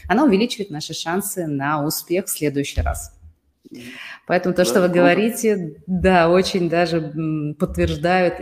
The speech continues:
Speaker 1: и такие люди известные, да, которых действительно есть открытие, известные на весь мир.
Speaker 2: Мгм.
Speaker 1: А, Артём, большое спасибо за эфир, было очень, э, познавательно, интересно
Speaker 2: Спасибо,
Speaker 1: для
Speaker 2: что
Speaker 1: себя.
Speaker 2: пригласили. Э, спасибо, что пригласили. Э,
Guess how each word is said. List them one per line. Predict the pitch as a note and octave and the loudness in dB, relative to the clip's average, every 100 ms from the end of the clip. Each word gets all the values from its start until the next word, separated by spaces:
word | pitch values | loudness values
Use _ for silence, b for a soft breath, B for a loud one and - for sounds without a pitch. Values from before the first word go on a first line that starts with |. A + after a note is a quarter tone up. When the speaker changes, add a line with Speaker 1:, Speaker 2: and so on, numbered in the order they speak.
| D#3 | -8
Speaker 1:
и | E3 | -6
такие | D#3 C#3+ E3+ E3 | -6 -6 -4 -2
люди | D3+ D#3 C#3+ - - | -2 -2 -4 -8 4
известные, | - D#3 E3 - C#3+ | 6 6 4 -2 -6
да, | C#3+ | -6
которых | C#3+ C#3+ D3 B2+ | -6 -6 -6 -6
действительно | C3 - - | -12 -10 -8
есть | A#2+ - | -10 -12
открытие, | - - F#3 F#3+ C#3+ C3 | -12 -2 -2 -2 -10 -14
известные | B2+ C#3 - - | -10 -8 -6 -8
на | - | -8
весь | - - | -16 -18
мир. | - F#3+ _ - | -18 -20 _ -12
Speaker 2:
Мгм. | B B B B B B B B - | B B B B B B B B 0
Speaker 1:
А, | F3 E3+ E3+ D#3+ E3 | 4 6 6 6 6
Артём, | E3+ E3 G#3 | 4 2 4
большое | F3 G3 B3 A3+ | 4 4 4 4
спасибо | - F3+ F3+ B3 B3+ A3+ | 4 0 0 2 4 4
за | F#3 F3 F3 D#3+ | 2 2 2 2
эфир, | - G#3+ B3 | 0 0 0
было | - E3 | 0 0
очень, | D#3+ D#3+ - D3 C#3 | 0 -2 -2 -2 -2
э, | C3+ C#3+ C#3+ | -2 -4 -2
познавательно, | F#3 F3+ F#3 F#3+ G3+ G#3+ F#3 E3+ | 0 4 6 6 4 2 0 0
интересно | D3+ D#3+ D#3+ F3 | -2 -2 0 4
Speaker 2:
Спасибо, | E3 D3+ E3 | 4 6 4
Speaker 1:
для | D3+ | 6
Speaker 2:
что | E3 | 4
Speaker 1:
себя. | E3 | 4
Speaker 2:
пригласили. | C#3+ F3+ - F3+ F3+ F3 - _ | 6 6 6 4 4 2 -4 _
Э, | A2 | -12
спасибо, | A#2 - B2+ D#3 | -10 -6 -2 -2
что | C3+ - | -2 -4
пригласили. | B2 A#2+ - C#3+ D3 _ _ _ b b b _ _ | -4 -4 -2 -2 -4 _ _ _ b b b _ _
Э, | A#1 G1+ | -14 -12